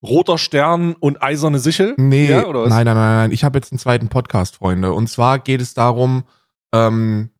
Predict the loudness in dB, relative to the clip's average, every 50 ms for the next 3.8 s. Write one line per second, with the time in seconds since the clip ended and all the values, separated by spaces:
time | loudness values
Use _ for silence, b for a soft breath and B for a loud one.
0 | _ -8 -4 -2 -2 0 -2 -2 -2 0 -2 0 0 0 -2 -2 -4 -4 -2 0
1 | 2 2 0 2 0 0 0 0 -2 -2 -2 0 0 0 0 0 0 -2 0 0
2 | 0 0 0 0 0 -2 -2 -2 -4 -2 -4 -4 -2 -2 -4 -4 -4 _ -4 0
3 | 0 2 2 0 0 -2 -6 -8 -6 -2 0 0 2 2 0 -4